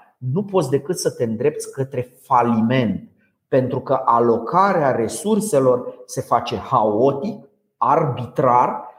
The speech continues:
și nu pe baza unor principii, calcule, uh, științifice, riguros făcute și care să și reziste în viitorul foarte apropiat. Pentru că asta e marea noastră problemă.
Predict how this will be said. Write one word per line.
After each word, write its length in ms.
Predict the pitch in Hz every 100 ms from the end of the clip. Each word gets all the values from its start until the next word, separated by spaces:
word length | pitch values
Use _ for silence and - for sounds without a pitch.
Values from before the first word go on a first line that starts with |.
| _
și 400 | - - 120 123
nu 180 | 226 233
pe 160 | 147 117
baza 300 | 131 147 147
unor 400 | 143 127 120 -
principii, 680 | 120 107 101 - 147 - 110
calcule, 920 | - 131 147 143 143 135 131 131 - -
uh, 100 | - 113 107
științifice, 1040 | - - 190 170 - 165 196 160 - 139
riguros 840 | 120 135 127 123 127 175 - - -
făcute 640 | 113 - 160 170 160 156 - - -
și 180 | -
care 260 | 131 143 147
să 140 | -
și 220 | 139 - 196
reziste 840 | 165 131 170 240 - 143 139 139 -
în 180 | 135
viitorul 500 | 120 131 - 139 127
foarte 340 | 107 123 110 110
apropiat. 560 | 101 107 - 120 110
Pentru 180 | - 107
că 140 | - -
asta 240 | 185 190
e 40 | 185
marea 220 | 180 175
noastră 280 | 175 175 175
problemă. 500 | 165 170 196 117